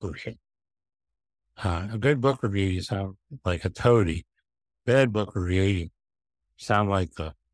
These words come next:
thundering Old Testament prophet saying, "Yes, fools, I am surrounded by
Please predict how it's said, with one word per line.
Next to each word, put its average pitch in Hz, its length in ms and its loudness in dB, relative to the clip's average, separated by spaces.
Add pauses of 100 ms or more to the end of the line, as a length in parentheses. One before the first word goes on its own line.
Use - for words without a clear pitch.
(520)
thundering 110 480 4
Old 98 300 2
Testament 98 640 0
prophet 107 480 2 (300)
saying, 82 520 -8 (840)
"Yes, - 360 -10
fools, 131 540 4
I 98 120 2
am 104 180 2
surrounded 104 560 0
by 87 180 -10